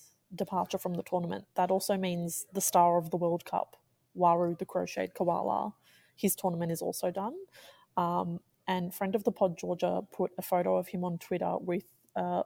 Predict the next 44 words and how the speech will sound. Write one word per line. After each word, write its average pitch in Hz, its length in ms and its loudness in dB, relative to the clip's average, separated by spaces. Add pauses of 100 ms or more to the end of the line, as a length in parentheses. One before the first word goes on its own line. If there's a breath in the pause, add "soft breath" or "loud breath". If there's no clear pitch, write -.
lyrics 185 480 -2
from 175 240 -2
Taylor 180 320 0
Swift's - 320 -6
song 170 420 -4
Bigger 175 160 -2
Than 170 180 0
the 170 60 -4
Whole 175 220 -2
Sky. 185 520 0 (340 loud breath)
And 196 180 2
now 214 240 2
every 196 240 0
time 214 240 -2
I 214 80 0
think 202 300 -4
of 233 100 -2
him, 165 360 -6
I 190 120 2
just - 240 -4
start - 260 0
singing 180 360 -4
that - 180 -8
song. 190 260 -4
So 208 160 -4
thank 208 300 -2
you, 196 80 -6
friend 180 180 -2
of 165 120 -2
the 180 60 -4
pod, 170 240 4
Georgia, 196 300 0
for - 140 -2
that. 170 300 2
You've 175 260 -4
really 190 340 4
made, 170 400 0 (500 loud breath)
uh, 170 260 2
an 180 100 -2
emotional 175 400 -4
time 170 400 -6
even 165 280 -4
more 160 320 -6 (220)
emotional. 175 560 -4